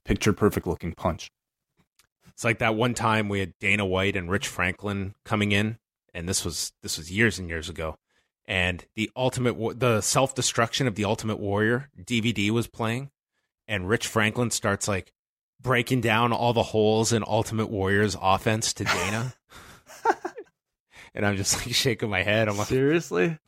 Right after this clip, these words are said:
Speaker 2: like, dude, it's like,
Speaker 1: Oh my God.
Speaker 2: it's like, "Yeah, you, you picked your target right. Yes,
Speaker 1: <laughs>
Speaker 2: that is
Speaker 1: Yeah.
Speaker 2: not a, that would not be an effective hammerlock,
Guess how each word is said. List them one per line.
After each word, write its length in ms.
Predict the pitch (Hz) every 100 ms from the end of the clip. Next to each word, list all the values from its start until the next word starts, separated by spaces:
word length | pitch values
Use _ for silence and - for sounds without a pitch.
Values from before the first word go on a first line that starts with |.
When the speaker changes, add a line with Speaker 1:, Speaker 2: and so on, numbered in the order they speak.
| -
Speaker 2:
like, 260 | 135 -
dude, 260 | - 147 123
it's 200 | 113 110
like, 160 | 120 113
Speaker 1:
Oh 100 | 139
my 140 | 104 92 -
God. 440 | 101 95 95 92 -
Speaker 2:
it's 240 | 120 117
like, 220 | 110 110
"Yeah, 160 | 113 123
you, 220 | 120 117
you 180 | 131 139
picked 260 | - 151 -
your 120 | 131
target 480 | - 135 135 131 127
right. 320 | 123 107 107
Yes, 420 | 127 113 104 -
Speaker 1:
<laughs> 140 | 233 127
Speaker 2:
that 160 | 123
is 160 | 123 113
Speaker 1:
Yeah. 60 |
Speaker 2:
not 340 | 123 123 131 104
a, 320 | 120 110 101 110
that 200 | 120 117
would 140 | 117
not 180 | 120 120
be 80 | 123
an 80 |
effective 420 | 104 - 113 - 90
hammerlock, 640 | 95 92 90 90 87 -